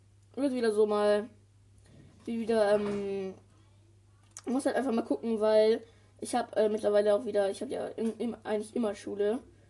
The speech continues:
unter der Woche. Und das ist natürlich immer so, ich muss halt irgendwie gucken, dass ich, äh, auch Podcast hochladen kann, weil am Wochenende kann ich meistens mehr Podcasts hochladen als, äh,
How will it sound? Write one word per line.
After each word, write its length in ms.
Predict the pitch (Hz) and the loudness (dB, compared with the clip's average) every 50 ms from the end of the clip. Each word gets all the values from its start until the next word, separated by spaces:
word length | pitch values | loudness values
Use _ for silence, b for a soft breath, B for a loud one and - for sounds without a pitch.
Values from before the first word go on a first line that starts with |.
| b b - | b b -14
unter 200 | 208 214 214 202 | -10 -8 -4 -2
der 120 | 202 196 | -2 -2
Woche. 320 | 196 214 - 214 220 247 247 B B B B B B B | -2 0 0 -2 -2 -2 -6 B B B B B B B
Und 160 | - 220 208 | -10 -4 -4
das 120 | 226 226 | -4 -4
ist 60 | 233 | -2
natürlich 440 | 220 226 220 - 226 220 226 - - | -4 -4 -4 -4 -6 -6 -8 -6 -4
immer 220 | 233 240 226 220 214 | -2 0 0 0 0
so, 380 | 202 208 214 214 220 247 247 B B B B B B | 2 4 4 4 4 2 -2 B B B B B B
ich 100 | - - | -8 -6
muss 160 | 240 247 - | -4 -2 -2
halt 180 | 226 214 - - | -4 -4 -2 -2
irgendwie 300 | 233 240 226 220 214 208 | -2 -2 -2 -2 -4 -6
gucken, 460 | - - 294 - - 196 220 220 214 | -4 -4 -4 -4 -4 -4 -4 -2 -2
dass 180 | 226 214 - | -2 -2 -2
ich, 240 | - 233 - - - | -4 -10 -12 -12 -6
äh, 320 | - 208 208 208 208 202 208 b b b b b b b b | -2 0 2 2 2 2 0 b b b b b b b b
auch 140 | - 240 | -12 -10
Podcast 400 | - - 233 - - - - - | -8 -8 -8 -6 -6 -8 -6 -2
hochladen 460 | - 254 254 254 - 214 202 202 208 208 | -2 -2 -2 -2 -4 -4 -4 -4 -4 -6
kann, 180 | - 214 214 | -6 -6 -4
weil 120 | 214 214 208 | -2 -2 -2
am 220 | 208 202 208 - | -2 -4 -8 -8
Wochenende 560 | 220 214 226 240 254 226 214 214 214 214 220 | -6 -6 -4 -4 -6 -6 -6 -6 -4 -4 -4
kann 140 | 220 240 214 | -4 -6 -8
ich 100 | 214 - | -8 -6
meistens 340 | 220 214 214 - - 226 - | -8 -8 -8 -8 -12 -10 -8
mehr 120 | 214 214 | -8 -8
Podcasts 520 | 214 - 220 - - 214 214 - - - - | -8 -8 -12 -10 -10 -10 -10 -10 -14 -10 -10
hochladen 560 | 220 226 - 214 214 208 214 220 226 254 - b b b b b b b b b b b b b | -10 -8 -6 -6 -4 -4 -4 -4 -6 -6 -8 b b b b b b b b b b b b b
als, 300 | 208 208 202 202 - - | -2 -2 -2 -2 -2 -6
äh, 320 | - 202 208 202 202 196 | -2 0 2 2 2 2